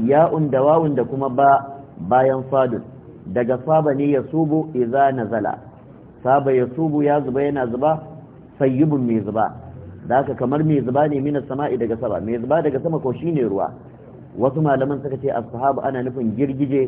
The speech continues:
ko hadari mai saukar da ruwa. Li'annahu fis sama'i, domin shi ma a sama yake. Ubangiji ya ce ka sayyibin kamar ruwa mai zuba daga sama, fihi wanda a cikin sa zulumatun akwai duhu. Domin alamar ruwa, hadari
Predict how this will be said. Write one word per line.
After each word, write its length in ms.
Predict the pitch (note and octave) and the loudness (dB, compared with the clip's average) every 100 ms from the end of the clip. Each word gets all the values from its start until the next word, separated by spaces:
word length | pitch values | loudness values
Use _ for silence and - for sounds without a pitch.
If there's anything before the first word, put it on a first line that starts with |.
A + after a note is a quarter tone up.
| C3 | 0
ko 120 | C3+ | 0
hadari 360 | C3+ C3+ C#3 B2+ | 2 0 0 0
mai 140 | A2+ | -2
saukar 320 | A2+ B2+ C3+ B2 | -2 -4 -4 -4
da 80 | G#2 | -4
ruwa. 240 | F#2+ D#2 - - - - | -4 -6 -10 -20 -18 -4
Li'annahu 560 | G#2+ B2 D3 C#3 C3 C3+ | 0 2 2 0 -2 -4
fis 120 | C#3 | -6
sama'i, 320 | C#3 B2 C3 A#2+ | -4 -2 0 0
domin 300 | A2+ B2 C3 | 0 -2 -4
shi 140 | C3 | -4
ma 140 | C3+ C3+ | -2 -2
a 60 | A2+ | -2
sama 160 | A#2+ | -2
yake. 320 | G#2+ G2+ - - - - - - - - - | -2 -4 -8 -14 -16 -20 -20 -20 -20 -18 -6
Ubangiji 460 | G2 C3 C#3 C3 | -2 0 -2 0
ya 80 | C3+ | -2
ce 180 | C3+ B2+ | -2 -4
ka 140 | C3 | -4
sayyibin 440 | A#2+ B2+ C#3+ C#3 B2+ | -2 -2 0 -2 -4
kamar 280 | B2 C3+ | -2 -2
ruwa 220 | C#3 C#3+ C#3+ | 0 0 0
mai 160 | C3+ | 0
zuba 240 | A#2 B2 C#3 | -2 0 0
daga 220 | B2+ A#2+ | 0 -4
sama, 280 | C3+ C3 - - - - | -4 -4 -6 -8 -20 -12
fihi 360 | - D3+ D#3 C#3+ | -2 0 2 2
wanda 320 | C#3+ D3+ - | 2 2 -2
a 80 | A#2 | -4
cikin 280 | A#2+ D3 D3 | -6 -6 -2
sa 100 | C3 | -2
zulumatun 840 | A2+ B2 B2 C3+ D3 C#3+ C#3+ C3 A2+ | 2 2 2 2 0 0 -2 -4 -4
akwai 300 | A#2 C3+ C#3 | -4 -2 0
duhu. 320 | C#3 A2+ F2+ - - - - - - | 0 -2 -6 -10 -18 -20 -20 -20 -6
Domin 280 | A2 B2 D3+ | -2 -2 -2
alamar 480 | B2+ C3 D#3 D#3+ C#3 | 0 2 2 2 2
ruwa, 280 | C#3+ D3 C#3+ - - | 4 4 2 -2 -4
hadari 380 | D3 D3+ D#3 | 0 2 2